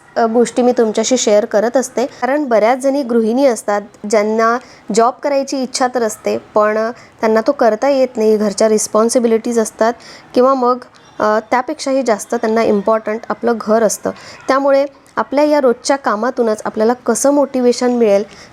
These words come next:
किंवा मग आपण काय नवीन शिकू शकू, आपल्या स्वतःकडे कसं लक्ष देऊ शकू, हेच मी सगळं तुमच्याशी शेअर करत असते. आणि यासाठी फक्त शारीरिक मेहनत नाही,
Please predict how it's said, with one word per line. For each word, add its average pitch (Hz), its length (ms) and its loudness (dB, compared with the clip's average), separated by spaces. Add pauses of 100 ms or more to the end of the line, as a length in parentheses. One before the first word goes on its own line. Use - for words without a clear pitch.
किंवा 233 160 2
मग 233 200 0 (140)
आपण 254 260 0 (140)
काय 254 200 0
नवीन 277 280 0
शिकू 247 340 -4
शकू, 202 380 0
आपल्या 220 280 2
स्वतःकडे 247 540 0
कसं 269 260 -2
लक्ष 240 300 -2
देऊ 214 180 2
शकू, 220 300 0 (380)
हेच 294 220 2
मी 302 60 2
सगळं 240 300 0
तुमच्याशी 220 420 -2
शेअर 208 260 2
करत 214 300 0
असते. 220 260 -4
आणि 294 420 -2
यासाठी 269 540 -2
फक्त - 320 -4
शारीरिक 262 520 -2
मेहनत 247 320 0
नाही, 214 180 -2